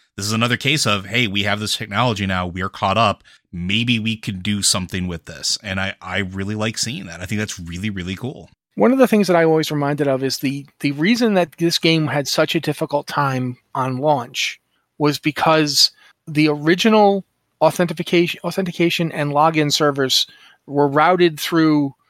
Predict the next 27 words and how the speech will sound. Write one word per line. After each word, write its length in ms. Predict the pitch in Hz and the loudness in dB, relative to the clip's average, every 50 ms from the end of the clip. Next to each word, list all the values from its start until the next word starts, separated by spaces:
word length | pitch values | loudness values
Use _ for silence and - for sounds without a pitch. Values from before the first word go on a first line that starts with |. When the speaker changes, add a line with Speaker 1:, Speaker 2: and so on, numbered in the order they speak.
| _ _ _ _ - 151 | _ _ _ _ -2 0
Speaker 2:
a 80 | 165 | 2
specific 920 | 160 - - 160 143 - - - - 185 185 - - 175 165 - - - _ _ | 2 2 2 2 2 2 2 4 4 2 4 4 2 2 0 0 -6 -18 _ _
old 360 | - 160 160 160 165 156 135 | 0 2 2 2 0 -2 -2
Battle 320 | - 151 147 156 160 165 160 | 0 2 2 2 2 0 0
net 420 | 156 147 147 147 - - - - _ _ _ _ _ _ | 0 0 -2 -2 -4 -8 -16 -18 _ _ _ _ _ _
server. 560 | - - - 170 165 156 135 120 117 117 - _ _ _ _ _ - | -4 -2 2 2 2 2 0 -2 -6 -6 -10 _ _ _ _ _ -6
Speaker 1:
Mm-hmm. 640 | 110 104 104 104 101 101 101 101 98 117 120 127 151 156 - - | -4 -2 -2 -2 -2 -2 -2 -2 -2 0 0 0 0 -2 -2 -2
Speaker 2:
And 300 | 160 160 160 156 147 131 | -2 0 0 0 0 2
they, 180 | 151 151 156 147 143 160 - - | 2 2 2 0 -2 -8 -6 -2
and 300 | 180 156 156 156 156 151 190 | 0 0 0 -2 -4 -6 -4
they, 200 | 147 156 151 156 | 0 0 0 0
they 320 | 151 139 139 135 160 147 | 0 -4 -4 0 0 2
were 160 | 147 147 147 | 2 2 0
just 320 | 143 147 160 - - - 160 | 0 0 -2 -2 -4 -2 0
not 300 | 160 156 156 156 147 - | 0 2 2 0 0 -2
designed 760 | - 151 131 151 151 151 156 151 147 143 135 135 135 127 123 - - - 403 | -2 -2 2 2 2 2 2 2 0 -2 -4 -6 -8 -12 -14 -16 -20 -20 -20
for 540 | - - - - 143 135 139 135 139 135 127 - - - - _ _ _ - | -20 -14 -10 -8 -4 -2 0 0 0 0 -4 -8 -16 -20 -20 _ _ _ -10
twenty 380 | - - - 147 147 147 147 | -6 -2 -2 0 0 0 -2
twenty-one 920 | 143 - - 147 135 139 139 135 131 131 135 139 139 131 135 131 127 123 | -4 -4 -2 -2 0 0 0 -2 -2 -2 0 2 2 2 0 -2 -4 -4
slash 380 | - - - 147 131 131 127 - | -4 -2 0 2 2 2 0 -2
twenty 260 | - - 139 131 127 123 | -4 -4 -4 -4 -4 -4
twenty-two 520 | - 135 127 123 123 - - 147 135 123 | -6 -6 -8 -6 -6 -4 -2 -2 -2 -2
levels 760 | 123 123 127 127 131 127 131 127 127 120 120 - - - - - _ _ _ _ _ _ _ | -2 0 2 2 2 2 -2 -6 -6 -4 0 2 2 2 0 -2 _ _ _ _ _ _ _
of 340 | - 135 131 127 120 120 - | 4 4 4 4 2 -4 -6
people 340 | - - 135 123 - 127 117 | -4 -2 -2 -2 -2 -4 -6
playing 480 | 113 - - 156 147 143 131 120 117 110 | -4 -2 0 2 2 2 2 0 -2 -6
it. 360 | 90 - - - - - - | -10 -12 -12 -14 -16 -18 -18